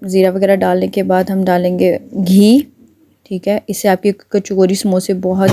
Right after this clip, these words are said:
ही मज़े के बनेंगे, ठीक है, क्रंची से बनेंगे। इसको आपने अच्छे से मिक्स कर लेना है, ठीक है, जैसे कि आप वीडियो में देख रहे हैं। अच्छे से आप जैसे ही इसको मिक्स करेंगे तो बहुत ही खस्ता सी वो बनेंगी, ठीक है, क्रंची सी बनेंगी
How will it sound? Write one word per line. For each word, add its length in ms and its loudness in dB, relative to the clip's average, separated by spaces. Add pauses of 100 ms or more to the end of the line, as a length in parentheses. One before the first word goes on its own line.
ही 220 2
मज़े 240 0
के 140 -4
बनेंगे, 480 -2
ठीक 240 -10
है, 140 0
क्रंची 460 -4
से 160 -4
बनेंगे। 400 -4 (580)
इसको 200 -6
आपने 280 0
अच्छे 340 -4
से 140 0
मिक्स 260 0
कर 160 4
लेना 240 2
है, 120 -4 (880)
ठीक 160 -4
है, 80 2
जैसे 260 0
कि 80 0
आप 100 2
वीडियो 240 2
में 160 2
देख 280 0
रहे 100 0
हैं। 100 -4 (540)
अच्छे 220 -4
से 100 0
आप 180 2
जैसे 300 0
ही 40 4
इसको 220 -2
मिक्स 320 0
करेंगे 440 2
तो 140 -2
बहुत 420 -2
ही 200 -2
खस्ता 400 -2
सी 320 0
वो 200 2
बनेंगी, 460 -2
ठीक 220 -8
है, 80 0
क्रंची 400 -2
सी 140 -2
बनेंगी 460 -2